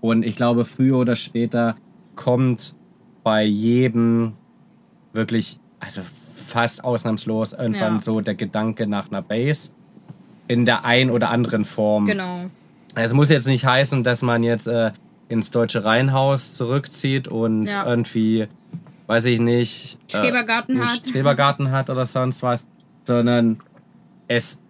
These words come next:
Speaker 1: wir sind ja sowieso auch immer wieder für Monate in Deutschland. Also Deutschland ist halt, wenn man in Europa reist, immer wieder ein Hub.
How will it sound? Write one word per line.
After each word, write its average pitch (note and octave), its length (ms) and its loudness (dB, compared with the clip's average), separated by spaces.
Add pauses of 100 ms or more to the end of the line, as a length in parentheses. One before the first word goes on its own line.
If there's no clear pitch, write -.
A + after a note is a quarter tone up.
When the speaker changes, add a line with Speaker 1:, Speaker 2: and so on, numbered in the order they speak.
(300)
Speaker 1:
wir B2+ 240 0
sind D#3 220 4
ja D3 100 6
sowieso C3+ 800 2 (800)
auch A#2+ 540 2 (800)
immer C3 260 2
wieder A#2 640 2
für A2+ 440 0
Monate A#2+ 520 0
in A2 180 -4
Deutschland. B2 640 -2
Also G#2+ 220 -6
Deutschland A2+ 500 -4
ist - 320 -10
halt, A2 380 -4
wenn A2+ 160 -2
man G#2+ 100 -2
in G#2 140 -4
Europa G#2+ 380 -4
reist, G#2 260 -6
immer A#2 240 -4
wieder A2 200 -2
ein G2+ 160 -6
Hub. C3 220 -4